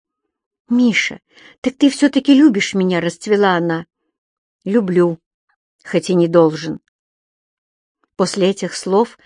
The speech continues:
Света вновь кинулась ему на шею, сама нашла его губы. Их прервал голос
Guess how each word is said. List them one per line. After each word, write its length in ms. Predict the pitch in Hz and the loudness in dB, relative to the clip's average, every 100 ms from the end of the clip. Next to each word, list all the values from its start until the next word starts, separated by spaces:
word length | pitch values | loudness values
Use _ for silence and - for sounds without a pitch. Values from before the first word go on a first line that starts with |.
| _ _ | _ _
Света 420 | - 202 220 208 | -6 0 0 0
вновь 400 | 185 196 262 254 | 0 2 2 2
кинулась 480 | - 240 220 208 - | 0 0 0 -2 -4
ему 200 | 196 196 | -4 -2
на 140 | 202 | -2
шею, 520 | 185 - 185 165 147 - _ _ _ | -4 -2 0 0 -2 -10 _ _ _
сама 400 | - 220 202 185 | -6 -2 0 2
нашла 420 | 170 170 - 175 | 0 -2 -4 -2
его 220 | 170 160 | -2 -2
губы. 440 | 175 160 151 139 - _ _ _ _ _ _ _ _ _ - - - | -4 -4 -4 -6 -12 _ _ _ _ _ _ _ _ _ -20 -8 0
Их 220 | 240 - | 0 0
прервал 500 | 202 180 175 170 160 | -2 0 0 0 0
голос 520 | 170 247 240 233 - | 2 2 2 -4 -12